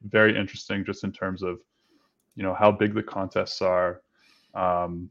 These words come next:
how short the seasons are, uh, and then just the variance within the sport as well, where I would guess it's you know, the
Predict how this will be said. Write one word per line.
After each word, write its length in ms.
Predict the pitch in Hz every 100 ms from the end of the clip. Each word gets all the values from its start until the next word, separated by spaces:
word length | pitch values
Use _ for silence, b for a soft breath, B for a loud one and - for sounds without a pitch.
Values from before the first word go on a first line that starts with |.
| _
how 640 | - 95 95 95 92 92 92
short 380 | - - 110 113
the 100 | 110
seasons 600 | - 117 113 107 101 92
are, 480 | 92 90 87 87 - b b b b -
uh, 480 | 90 87 85 85 - -
and 140 | 101
then 260 | 95 92 87
just 220 | - -
the 80 | 101
variance 520 | 95 92 90 90 -
within 240 | 90 - 90
the 80 |
sport 420 | 82 - 92 90 90
as 120 | 92
well, 260 | 92 87 85
where 320 | 85 85 - _ _ _ _ _ _ _
I 60 | 98
would 220 | 101 95
guess 340 | - 101 107 127
it's 420 | - - - - _ _ 107
you 60 | 92
know, 60 |
the 260 | 90 87